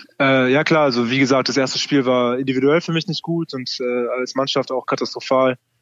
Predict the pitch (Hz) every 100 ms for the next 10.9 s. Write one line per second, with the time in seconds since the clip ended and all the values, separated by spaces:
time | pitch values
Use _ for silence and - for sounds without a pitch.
0 | _ _ _ 139 131 127 120 - 127 123
1 | 120 113 117 - _ - 127 127 123 -
2 | 135 135 - 131 127 123 113 135 131 135
3 | 127 127 127 _ _ - 123 120 110 120
4 | 113 113 123 120 120 123 113 113 110 -
5 | - 120 120 113 - 117 120 - 127 117
6 | 113 _ - - _ _ 123 117 - 120
7 | 127 120 113 113 104 117 120 113 113 110
8 | - 113 110 120 120 120 110 - 117 107
9 | 104 107 110 - - 113 113 117 113 117
10 | 117 110 117 113 110 110 - -